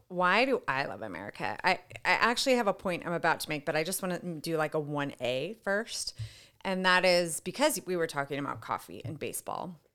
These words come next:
Um, one of the reasons I love America is actually pretty simple. It's just sort of all the small towns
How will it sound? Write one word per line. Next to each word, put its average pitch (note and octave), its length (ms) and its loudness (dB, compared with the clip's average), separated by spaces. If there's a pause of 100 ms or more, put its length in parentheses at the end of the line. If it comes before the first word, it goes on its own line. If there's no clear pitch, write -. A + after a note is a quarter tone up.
(180)
Um, E3+ 540 0
one A3 160 -2
of A4+ 80 -2
the G#4 80 0
reasons F3 400 -2
I E3 120 4
love G#3+ 100 2
America E3+ 400 2
is D3 200 -2
actually E3+ 260 -2
pretty D#3 200 -4
simple. D3 400 -4
It's - 180 -6
just - 300 -4 (320)
sort D#4+ 220 -2
of A3+ 60 0
all G3+ 180 6
the F3+ 240 4
small F#3+ 420 4
towns F3+ 540 0